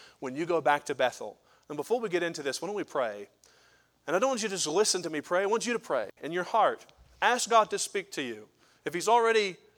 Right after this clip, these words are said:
brought up something in your life that you feel like he's going to speak to you more about, maybe talk to him about it. But open your heart, not just your mind, to the truth of God's word today. And let God speak to you.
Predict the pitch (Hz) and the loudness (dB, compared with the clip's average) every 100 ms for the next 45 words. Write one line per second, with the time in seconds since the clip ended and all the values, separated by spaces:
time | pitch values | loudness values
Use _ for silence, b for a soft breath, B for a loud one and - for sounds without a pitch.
0 | _ - 135 240 240 220 226 214 208 196 | _ -2 4 6 6 4 0 0 -2 0
1 | 190 190 208 202 185 175 208 226 196 190 | 2 6 6 4 -4 -4 0 2 0 -2
2 | 139 196 208 170 160 202 208 - 185 170 | -4 -2 -2 -4 -4 -4 -8 -6 -6 -4
3 | 175 202 165 185 185 180 220 214 233 233 | 0 0 4 4 4 0 0 4 4 2
4 | 214 202 226 170 - _ _ b b b | -2 0 2 0 -4 _ _ b b b
5 | - - 277 240 208 - 247 220 208 214 | 0 0 0 0 -2 2 6 8 8 4
6 | 247 233 220 - 190 190 233 202 143 156 | 0 2 2 0 -2 2 4 4 2 0
7 | 170 b b b - 175 151 - 208 - | -2 b b b -8 -6 0 0 0 -4
8 | 156 156 151 131 147 139 139 113 104 104 | -4 -2 -2 -4 -8 -8 -8 -8 -8 -12
9 | - _ - 123 175 175 170 160 - 147 | -16 _ -12 0 0 4 2 2 -4 -6
10 | - 123 113 113 | -8 -8 -8 -10